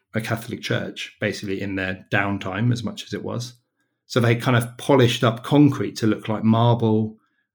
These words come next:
and they've used, they've kind of melted down bullets to, to make these kind of, uh,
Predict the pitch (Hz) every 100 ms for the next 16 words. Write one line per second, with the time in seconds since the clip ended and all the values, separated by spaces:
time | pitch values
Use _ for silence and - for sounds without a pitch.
0 | - 107 104 98 110 110 107 - 120 107
1 | 120 104 107 110 107 110 - 107 101 101
2 | 98 98 - - 110 113 110 - - -
3 | 110 95 - 110 104 98 95 - - 101
4 | - 120 98 92 - 104 92 98